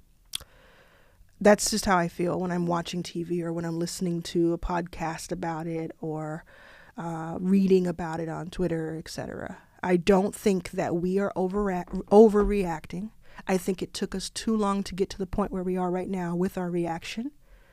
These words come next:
as is evident with how blatantly flagrant people have been just three days ago and now,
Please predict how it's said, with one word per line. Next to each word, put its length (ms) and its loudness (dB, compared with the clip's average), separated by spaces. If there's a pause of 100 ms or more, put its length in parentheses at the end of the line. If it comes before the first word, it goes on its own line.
(320)
as 200 2
is 140 -2
evident 460 2
with 320 -4 (400)
how 460 2 (200)
blatantly 840 4 (240)
flagrant 680 4
people 240 -2
have 260 -4
been 380 0 (100)
just 280 0
three 200 -4
days 260 0
ago 500 -2 (600)
and 640 -4
now, 560 -4